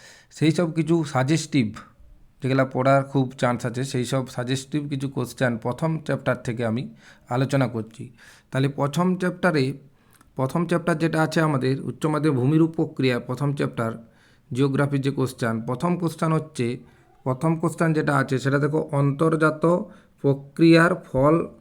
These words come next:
অন্তর্গত হলো, এই যে কোশ্চেনটা আছে, এটা হচ্ছে ভূমি বিপর্যয়, প্রথম কোশ্চেন।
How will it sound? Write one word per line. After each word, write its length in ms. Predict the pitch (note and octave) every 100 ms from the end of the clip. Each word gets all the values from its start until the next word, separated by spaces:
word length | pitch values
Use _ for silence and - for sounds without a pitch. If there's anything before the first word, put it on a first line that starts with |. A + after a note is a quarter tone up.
| _ _ _ _ -
অন্তর্গত 580 | C#3 C3+ D#3 D#3 D#3+ D#3
হলো, 480 | B2 D3+ C#3 A#2+ -
এই 80 | C#3+
যে 100 | D3+
কোশ্চেনটা 480 | D3+ D3 D#3 C#3 C3
আছে, 280 | A#2 A2 - - _ _
এটা 180 | - C#3
হচ্ছে 220 | D3+ F#3+
ভূমি 400 | F3+ A2 C3 D3
বিপর্যয়, 600 | C#3 A#2 A#2+ A2+ G#2+ A2 A#2
প্রথম 360 | C3+ C3+ C3+
কোশ্চেন। 480 | A#2 A2+ - A#2 A2+